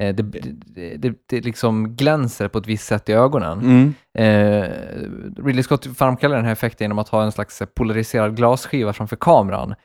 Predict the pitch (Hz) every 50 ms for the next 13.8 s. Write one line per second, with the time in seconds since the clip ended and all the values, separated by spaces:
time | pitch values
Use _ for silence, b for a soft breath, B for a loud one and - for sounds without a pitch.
0 | _ - 113 113 123 135 117 113 113 110 - 120 104 - 110 - - 117 117 -
1 | 135 123 - 123 110 - 117 113 104 - - 117 123 - - 127 120 113 107 110
2 | 110 95 107 113 - - 113 - - 170 165 139 113 110 - - 104 107 107 107
3 | 107 101 101 98 104 - 110 - - 117 110 107 101 98 98 - 107 101 101 -
4 | _ _ _ _ - 127 127 110 110 - - - 131 120 110 107 107 113 123 117
5 | 117 104 104 104 101 110 107 - - 110 104 101 101 104 113 117 113 107 113 107
6 | 110 110 107 104 107 104 110 110 110 110 104 101 101 101 101 - 110 104 101 101
7 | 104 - _ _ _ _ _ _ _ _ _ - 113 - - 101 110 - 185 160
8 | 104 92 - 87 101 - _ _ _ _ _ - 127 117 110 107 107 107 - -
9 | - 123 123 120 120 123 135 131 123 131 131 135 170 185 131 - 113 113 - -
10 | - - 233 135 - 113 120 165 - - - 113 - b b b b _ 131 131
11 | 127 120 - - - 139 135 123 - - - - - 139 131 127 120 131 147 151
12 | 143 - 147 131 135 151 156 127 113 - - 127 113 110 110 110 - - 104 -
13 | - - 120 139 156 151 - - - - 107 95 95 98 101